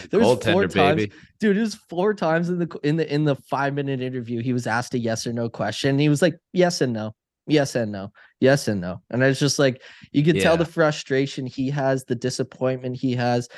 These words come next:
Speaker 1: It'd be very interesting if he's traded off season. Like, everyone has him pegged as being one of the trade targets at, on our team.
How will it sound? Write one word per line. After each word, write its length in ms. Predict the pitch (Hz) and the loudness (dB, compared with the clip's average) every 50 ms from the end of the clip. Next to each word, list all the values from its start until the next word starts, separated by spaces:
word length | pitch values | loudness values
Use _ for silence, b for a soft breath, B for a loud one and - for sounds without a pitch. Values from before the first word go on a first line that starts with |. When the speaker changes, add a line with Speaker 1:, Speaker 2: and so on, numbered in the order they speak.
| B B B B B | B B B B B
Speaker 1:
It'd 60 | - | 2
be 80 | 139 127 113 | 4 4 4
very 300 | 110 123 135 160 170 156 | 4 4 6 6 4 4
interesting 500 | 156 151 - 170 156 - - 180 175 165 | 2 0 0 -2 -2 0 0 0 2 2
if 140 | 160 147 - | 0 2 2
he's 160 | 156 143 - | 2 0 0
traded 320 | - - 151 147 143 139 | 0 0 2 2 2 2
off 180 | 131 131 131 - | 0 -2 -2 -4
season. 340 | - 139 131 131 135 135 123 | -6 -6 -6 -4 -4 -6 -6
Like, 180 | 120 113 107 | -6 -6 -4
everyone 280 | 113 123 123 123 123 120 | -4 -4 -4 -4 -4 -4
has 200 | 120 131 120 110 | -4 -4 -4 -4
him 140 | - 123 113 | -4 -6 -6
pegged 340 | - - 123 117 113 117 110 | -6 -6 -6 -6 -6 -4 -4
as 140 | 113 104 104 | -6 -6 -6
being 300 | - 113 110 107 107 107 | -4 -4 -4 -4 -4 -4
one 120 | 104 110 | -4 -4
of 80 | 110 104 | -4 -6
the 80 | 107 | -6
trade 480 | 98 - - 120 113 113 110 110 120 b b b b b b _ - | -6 -4 -2 -2 0 0 -2 -4 -8 b b b b b b _ -8
targets 500 | - - 123 120 107 104 110 107 - - | -2 -2 0 0 0 -2 -4 -6 -4 -4
at, 160 | 98 104 107 - | -2 -2 -2 -2
on 220 | - 107 110 107 107 | -2 -2 0 0 0
our 200 | 104 101 107 101 | -2 -2 -2 -2
team. 280 | - - 113 - 120 | -4 -4 -2 0 2